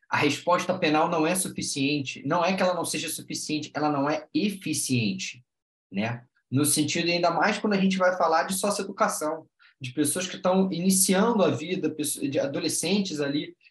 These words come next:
que estão em conflito com a lei, mas que estão num momento ainda de muitas mudanças, de,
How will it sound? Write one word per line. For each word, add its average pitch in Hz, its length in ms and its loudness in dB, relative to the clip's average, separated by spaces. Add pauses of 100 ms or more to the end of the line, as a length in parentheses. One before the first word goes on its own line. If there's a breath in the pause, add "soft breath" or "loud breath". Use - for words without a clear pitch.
que 147 100 -4
estão 170 180 -2
em 185 40 -2
conflito 156 460 -2
com 143 80 0
a 131 60 4
lei, 165 340 0 (260 soft breath)
mas 170 280 2
que 196 120 -4
estão 180 320 2
num 190 140 6
momento 180 560 0
ainda 190 340 0
de 185 140 -4
muitas 214 380 0
mudanças, 190 720 2
de, 156 160 -10